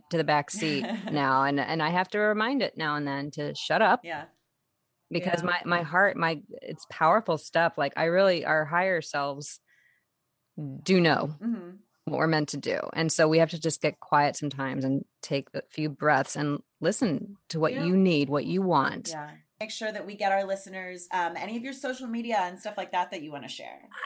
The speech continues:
Speaker 1: Yeah. Well, basically everywhere I'm Dana Lynn Barron, and I'll spell that because there's fewer letters than you think, maybe. <laughs> So
Speaker 3: <laughs>
Speaker 1: I'm mostly, I'll be honest, I'm mostly on Instagram. I'm not loving the Facebook,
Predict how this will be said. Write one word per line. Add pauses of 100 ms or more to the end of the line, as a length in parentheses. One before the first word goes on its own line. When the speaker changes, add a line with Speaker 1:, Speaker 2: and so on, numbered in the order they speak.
(500)
Speaker 1:
Yeah. (120)
Well,
basically
everywhere
I'm
Dana
Lynn
Barron,
and
I'll
spell
that
because
there's
fewer
letters
than
you
think,
maybe.
<laughs>
So (100)
Speaker 3:
<laughs>
Speaker 1:
I'm
mostly,
I'll
be
honest,
I'm
mostly
on
Instagram.
I'm
not (360)
loving
the
Facebook,